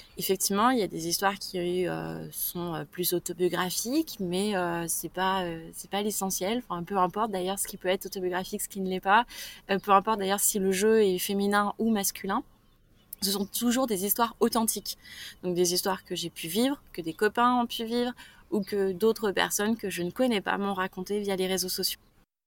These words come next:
Un rencard raté, c'est juste deux personnes qui ne sont pas sur la même longueur d'onde. Et on est tous du coup le rencard raté d'un autre parce que, euh,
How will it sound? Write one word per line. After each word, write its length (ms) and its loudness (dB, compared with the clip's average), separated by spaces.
Un 120 2
rencard 440 -2
raté, 500 -2
c'est 280 0
juste 440 -4
deux 260 -4
personnes 520 -4
qui 140 -6
ne 40 0
sont 180 2
pas 360 0
sur 240 0
la 100 2
même 200 2
longueur 320 0
d'onde. 320 -4
Et 180 4
on 80 4
est 120 4
tous 200 0
du 120 -2
coup 160 -2
le 80 4
rencard 380 2
raté 340 0
d'un 220 0
autre 400 -2
parce 240 2
que, 260 0
euh, 440 -4